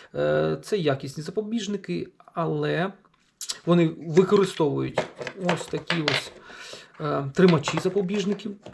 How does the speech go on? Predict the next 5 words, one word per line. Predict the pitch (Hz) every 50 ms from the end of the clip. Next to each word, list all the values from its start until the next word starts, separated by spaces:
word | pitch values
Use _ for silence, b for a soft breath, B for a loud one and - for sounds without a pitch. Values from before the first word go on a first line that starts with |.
| 214 233 214
<clears throat> | 208 180 156 135 131 -
Туди | 156 151
вкидаються | 147 139 - - 190 190 226 226 214 - - 226 220 220 - - - - - - _ _ _ - - - - -
цей | _ - 185 180
запобіжник, | 180 180 - 185 180 180 190 180 175 185 180 -